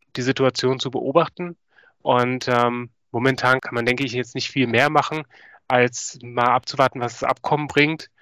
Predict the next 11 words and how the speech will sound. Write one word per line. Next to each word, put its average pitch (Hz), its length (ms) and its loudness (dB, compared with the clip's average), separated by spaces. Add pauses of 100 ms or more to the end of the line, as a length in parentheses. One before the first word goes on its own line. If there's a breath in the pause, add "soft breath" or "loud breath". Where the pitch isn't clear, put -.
(320 soft breath)
und 127 280 0
dann 123 180 4
zu - 160 -12
sehen, 131 240 2
was - 180 -4
dabei 123 320 6
herauskommt 123 840 0
und 123 200 -14
natürlich 139 460 -2
zu 147 100 -6
schauen, 135 400 4